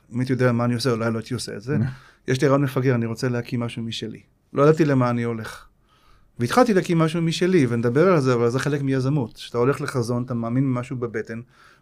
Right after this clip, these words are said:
Speaker 1: ואתה הולך. אם הייתי יודע את כל החרא שהייתי אכלתי, לא הייתי עושה את זה.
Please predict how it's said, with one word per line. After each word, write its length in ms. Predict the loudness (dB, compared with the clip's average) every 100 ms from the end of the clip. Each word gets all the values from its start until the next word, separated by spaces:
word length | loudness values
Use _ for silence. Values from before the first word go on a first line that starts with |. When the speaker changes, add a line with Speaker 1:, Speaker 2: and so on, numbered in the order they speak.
| -6
Speaker 1:
ואתה 180 | 0 2
הולך. 340 | 4 2 0 -8 -2
אם 60 |
הייתי 140 | 0 2
יודע 180 | 4 4
את 80 |
כל 160 | 2 0
החרא 280 | 0 0 0
שהייתי 300 | -2 -6 -6
אכלתי, 500 | -2 -2 0 0 2
לא 100 | 2
הייתי 160 | 0
עושה 240 | 0 4 6
את 80 |
זה. 120 | 6